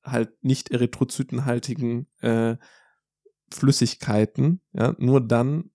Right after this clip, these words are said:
fällt auch tatsächlich der H B, ansonsten bleibt der H B halt gleich. Es kommt vielleicht ein bisschen Wasser noch aus der, ähm, aus dem Interstitium, was dann nachfließt, aber grundsätzlich, wenn das so eine hohe Dynamik hat, reagiert der H B S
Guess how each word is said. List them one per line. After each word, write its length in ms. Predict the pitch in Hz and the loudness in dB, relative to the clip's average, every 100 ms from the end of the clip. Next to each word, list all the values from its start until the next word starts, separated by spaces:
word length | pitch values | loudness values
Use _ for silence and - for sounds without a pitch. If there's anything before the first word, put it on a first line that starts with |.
| _ _ | _ _
fällt 420 | - 127 139 - | -2 0 0 -2
auch 180 | 123 - | -4 -2
tatsächlich 560 | 127 - 127 139 120 - | -4 -4 -4 -4 -6 -4
der 160 | 117 | -2
H 60 | 113 | 0
B, 220 | - 139 | 2 2
ansonsten 640 | - 113 113 - 127 123 - _ _ _ _ _ _ | 0 0 -2 -2 -4 -6 -8 _ _ _ _ _ _
bleibt 240 | - 120 - | 2 2 2
der 100 | 123 | 0
H 60 | |
B 220 | 113 123 113 | 0 0 0
halt 200 | 107 - | -4 -2
gleich. 300 | 117 131 143 | 0 0 -2
Es 180 | - | -6
kommt 180 | - 123 | -4 -4
vielleicht 240 | - 117 120 | -2 -4 -2
ein 60 | |
bisschen 300 | 120 - 117 | -4 -4 -2
Wasser 240 | 120 123 117 | -2 0 0
noch 160 | 113 | 0
aus 200 | - 117 | -2 -2
der, 340 | - 107 107 - - - - _ _ _ | 2 2 2 -2 -16 -20 -20 _ _ _
ähm, 340 | - 110 107 104 | 0 2 2 -2
aus 180 | 127 | -2
dem 120 | 123 117 | -2 -2
Interstitium, 680 | 117 110 - 123 - 131 | 0 0 -2 -6 0 0
was 140 | 120 - | 0 0
dann 140 | 117 | 0
nachfließt, 800 | 113 113 127 - 143 131 - - | 0 0 -2 -8 -8 -8 -8 -8
aber 380 | - 113 110 110 _ _ _ _ _ _ - | -4 -2 -2 -6 _ _ _ _ _ _ -6
grundsätzlich, 800 | - 123 131 - 131 123 - - | -2 0 0 -2 -2 -6 -8 -14
wenn 240 | - 120 123 | -4 -2 2
das 200 | 127 - | 2 2
so 60 | |
eine 180 | 120 113 | 0 0
hohe 140 | 131 123 | 2 2
Dynamik 520 | 117 113 120 127 - | 0 0 0 -2 -4
hat, 220 | 123 - | -6 -6
reagiert 400 | 120 117 110 113 | -2 -2 0 -2
der 100 | 127 | -2
H 80 | 123 | -4
B 180 | 143 120 | -4 -6
S 340 | - 120 - | -6 -10 -14